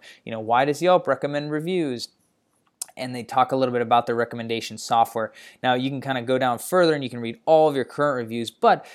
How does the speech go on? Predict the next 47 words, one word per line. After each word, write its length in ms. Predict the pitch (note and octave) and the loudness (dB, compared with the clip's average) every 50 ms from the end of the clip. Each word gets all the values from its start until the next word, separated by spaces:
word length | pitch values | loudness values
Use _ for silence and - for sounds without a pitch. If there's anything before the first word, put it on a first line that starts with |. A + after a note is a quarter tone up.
| - - _ - | -20 -20 _ -2
what 220 | D#3+ E3 E3 - | 0 0 0 0
you're 80 | F3+ F3 | -2 -2
gonna 220 | E3+ G3+ G3 F3 | -2 -2 -4 -4
see 380 | - - - F3 F3 E3+ D#3+ D3 | -4 -4 -2 -2 0 0 0 -2
in 100 | D3 C#3+ | -2 -4
those 260 | C3+ C3 B2 - - | -4 -4 -4 -6 -8
couple 400 | - - - - B2+ - D#3 D3+ | -12 -6 -2 -2 0 2 2 0
of 120 | C#3+ C3 A#2+ | 0 0 -2
reviews 260 | A#2+ B2+ C3 C3 A#2 A#2+ | -4 -4 -4 -4 -4 -6
that 120 | A2+ - | -10 -8
they 140 | - A#2 A2+ | -8 -8 -6
show 400 | A2 - - - - G#3 G#3+ G3+ | -6 -8 -8 -6 -4 -2 0 2
you 240 | F3+ D#3 C#3+ C#3 C3+ | 2 2 2 0 -2
is 240 | - - C3+ - | -4 -6 -8 -8
typically 640 | - - - - G#3+ G#3+ G#3+ A#3 A3 A3+ F#3 E3+ E3 D#3 | -10 -12 -8 -6 -4 -2 -2 -2 -2 0 0 0 2 2
there 220 | C3+ D3+ D3 D3 | 2 4 4 4
is 180 | C#3 C3+ B2+ - | 4 2 0 -2
sort 260 | - - D3 D3+ D3+ | -2 -2 0 0 0
of 120 | D3 C3+ | 0 -2
an 80 | C3+ C3 | -2 -4
overall 480 | A#2 C3 C3 B2 B2+ B2+ B2+ A#2+ A#2+ | -2 -2 -2 -2 -2 0 0 0 0
theme. 500 | A2+ - - A#2 A2+ G#2+ G#2 G#2 G#2+ A2+ | -2 -6 -10 -12 -12 -12 -12 -14 -10 -4
Most 320 | B2+ C#3 D#3 D#3 D#3 - - | -2 0 0 -2 -2 -4 -4
is 220 | D3+ D3 C3+ B2 | -4 -4 -4 -4
that 260 | - C3 B2 A#2 - - - - _ - | -2 -2 -2 -2 -4 -8 -20 -20 _ -8
they 100 | - A2+ | -6 -4
don't 200 | A2 A#2+ A#2+ A#2+ | -4 -4 -4 -2
have 120 | C3 C3 | -2 -4
a 80 | C3+ C3 | -4 -2
profile 760 | - - C#3+ C3 A#2+ - - B2 A#2 A#2 A#2+ B2 B2+ - _ _ _ _ - | 2 4 4 4 4 4 2 2 4 4 2 0 -2 -6 _ _ _ _ -6
picture 420 | D3 B2 - - C3+ B2+ B2+ A2+ | -6 -4 -4 -2 -2 -2 -2 -2
on 200 | - B2 B2 B2 | -4 -6 -6 -4
Yelp 340 | B2 A#2+ A#2+ A#2+ A#2+ A#2+ - | -4 -2 -2 -2 -2 -4 -6
for 160 | - - A#2 | -6 -6 -4
their 180 | A2 A#2 A#2+ A#2+ | -2 0 0 -2
profile. 720 | A2+ - - C#3+ B2 A#2 A#2 - A#2 G#2+ G#2+ A2+ A#2 - - - - _ _ - | -2 -4 -2 -2 -2 -2 0 0 0 0 0 0 -2 -4 -8 -20 -20 _ _ -4
They 300 | B2 B2+ B2+ B2+ B2 B2 | 0 2 2 2 2 2
have, 460 | A2+ A#2+ B2 A#2+ A#2+ A#2+ A2+ G#2 G2 - _ - | 2 2 2 2 2 0 -2 -4 -12 -20 _ -16
you 120 | - A#2+ | -14 -12
know, 200 | A2+ A2 G#2+ G#2 | -12 -10 -10 -10
zero 520 | A2 G#2+ A2+ A2+ B2 C3+ C#3 C#3+ C#3+ C#3 C#3 | -10 -10 -6 0 2 2 4 4 4 2 2
to 340 | C3 - B2+ A#2 A2 G#2+ - _ - | 0 -4 -8 -8 -8 -10 -14 _ -10
only 260 | - B2 B2+ B2+ A#2+ | -8 -6 -6 -4 -6
a 60 | A2+ | -6
handful 880 | G#2+ - - C3 C3+ C#3 C#3 C3 - - _ _ _ - - - C#3 C#3+ | -8 -8 -8 -8 -6 -6 -8 -12 -16 -18 _ _ _ -12 -6 -2 -2 -2
of 80 | D3 D3 | -2 -2
friends. 540 | - - C3 A#2+ A#2 A2+ A#2 A#2+ A#2 - | -4 -4 -4 -4 -4 -4 -6 -10 -12 -12